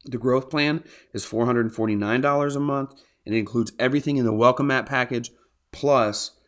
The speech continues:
everything that would help you grow and even grow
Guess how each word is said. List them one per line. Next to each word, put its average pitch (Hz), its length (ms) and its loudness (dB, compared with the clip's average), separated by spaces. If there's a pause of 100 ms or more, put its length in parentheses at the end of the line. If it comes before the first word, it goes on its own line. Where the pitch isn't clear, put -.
(240)
everything 110 640 2
that 98 420 -8
would 98 180 -4
help 104 240 -4
you 98 100 -4
grow 101 680 0
and 98 140 -8
even 101 280 -2
grow 101 560 0